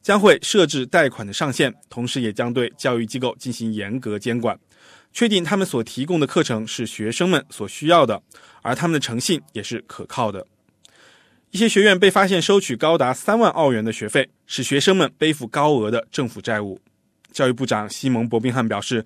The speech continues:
他将与国家监管机构澳洲竞争与消费者委员会进行合作，来调查这些存在的欺诈行为。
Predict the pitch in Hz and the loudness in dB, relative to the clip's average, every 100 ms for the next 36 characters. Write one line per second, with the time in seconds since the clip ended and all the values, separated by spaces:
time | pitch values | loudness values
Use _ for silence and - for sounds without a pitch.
0 | - _ - 165 165 143 117 117 123 139 | -8 _ -4 0 2 0 -2 -2 2 2
1 | 139 156 135 107 131 131 120 - _ _ | 2 2 0 -2 0 2 2 -2 _ _
2 | _ - 151 156 151 165 143 151 123 107 | _ -2 0 2 0 0 2 0 0 -8
3 | - 151 170 170 135 117 113 101 104 131 | -2 0 2 2 2 0 0 -2 -2 -2
4 | - - 113 104 - 98 104 131 - - | -2 -8 -10 -10 -12 -8 -2 -2 -2 -20
5 | _ 113 117 190 165 - 110 - 120 120 | _ -4 0 4 4 4 -2 -6 -8 -8
6 | 113 - 98 131 117 110 - - 117 117 | -8 -12 -4 0 0 -4 -8 -8 -4 -4
7 | 107 98 98 | -4 -10 -12